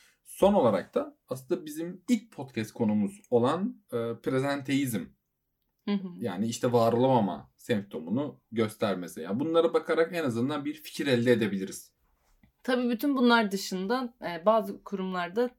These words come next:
Speaker 2: çalışan bağlı anketleri yapılır. E, burada ya kendi ekipleriyle bu çalışmaları yaparlar ya da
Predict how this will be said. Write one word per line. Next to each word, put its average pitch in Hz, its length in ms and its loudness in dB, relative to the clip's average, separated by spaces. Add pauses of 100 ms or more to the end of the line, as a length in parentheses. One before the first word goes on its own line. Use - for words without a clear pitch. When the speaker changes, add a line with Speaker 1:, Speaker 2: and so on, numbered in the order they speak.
Speaker 2:
çalışan 214 420 0
bağlı 190 260 4
anketleri 175 500 -4
yapılır. 139 420 -4 (540)
E, 104 120 -8
burada 220 680 4
ya 220 400 6
kendi 196 240 4
ekipleriyle 196 680 2
bu 156 220 -8
çalışmaları 151 560 -4
yaparlar 147 540 -4
ya 202 220 0
da 240 260 -4